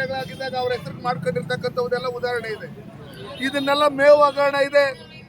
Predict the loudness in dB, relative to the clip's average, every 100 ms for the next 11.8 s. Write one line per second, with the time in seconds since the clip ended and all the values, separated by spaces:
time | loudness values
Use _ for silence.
0 | -20 -18 -14 -10 -4 0 2 4 2 2
1 | 0 0 2 2 2 0 -2 -14 -20 -20
2 | -20 -6 0 2 2 4 4 6 2 0
3 | 6 6 6 0 -8 -2 -2 0 -4 -4
4 | -4 -16 -20 -20 -20 -10 -4 -4 -2 0
5 | 0 -2 -4 0 0 0 0 0 2 0
6 | 0 -2 -2 -8 -20 -18 -10 -4 -4 -4
7 | -6 -2 2 2 0 0 0 0 0 0
8 | 0 -2 -2 -4 0 0 2 4 2 2
9 | -8 -20 -16 -14 -10 -12 -12 -6 0 2
10 | 2 0 -4 -2 -2 -4 -2 -2 2 0
11 | 0 -4 -18 -10 -6 -4 -2 0